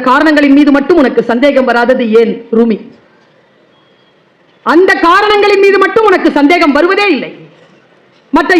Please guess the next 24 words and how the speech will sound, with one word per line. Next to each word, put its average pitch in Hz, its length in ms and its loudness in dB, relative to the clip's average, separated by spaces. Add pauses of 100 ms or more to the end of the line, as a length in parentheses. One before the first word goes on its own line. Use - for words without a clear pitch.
எல்லா 381 160 4 (100)
விஷயங்களின் 392 400 0
மீதும் 392 240 0
உனக்கு. 262 240 -2 (3000)
அடுத்தவர்களை 349 520 0
பார்த்து 330 200 0 (120)
சந்தேகம் 311 280 2
வருகிறது, 214 320 -2 (600)
உன் 302 120 4
மீது 349 220 4
உனக்கு 294 260 0
சந்தேகம் 294 320 0
வருவதே 311 360 2
இல்லை. 190 140 -8 (600)
என்றைக்கு 311 340 0 (100)
உன் 330 120 6
மீது 359 240 4
உனக்கு 302 300 0
சந்தேகம் 285 320 0
வருகிறதோ 262 340 2 (300)
அன்றைக்கு 302 380 2
நீ 277 120 4
எழத் 269 220 0
தொடங்குகிறாய், 220 580 -2